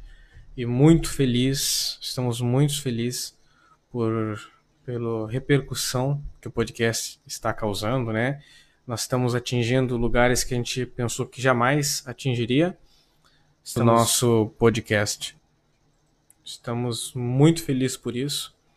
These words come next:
Speaker 1: Eu, particularmente, fico muito feliz com a repercussão que o podcast tá causando. Ele tá, nosso podcast, pra vocês terem uma ideia, chegou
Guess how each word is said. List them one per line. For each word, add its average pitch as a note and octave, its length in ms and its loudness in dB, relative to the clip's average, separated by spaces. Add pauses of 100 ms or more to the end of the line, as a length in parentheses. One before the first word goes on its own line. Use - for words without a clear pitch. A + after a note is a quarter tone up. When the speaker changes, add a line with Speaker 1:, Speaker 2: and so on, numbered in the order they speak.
(440)
Speaker 1:
Eu, C3 220 4
particularmente, A#2 720 -2
fico - 180 -14
muito C3 380 0
feliz A#2+ 460 -4
com A2+ 260 -10
a A2+ 220 -4
repercussão C3 840 -2
que - 80 -16
o C#3 60 -20
podcast A#2+ 500 -4
tá A2+ 100 -14
causando. A#2 480 -6 (1400)
Ele A2+ 260 -2
tá, A2+ 800 4 (560)
nosso B2 300 -6
podcast, B2+ 480 2
pra B2 100 -8
vocês A#2+ 280 -8
terem B2 140 0
uma A#2 60 4
ideia, A#2 400 4 (380)
chegou A#2+ 840 4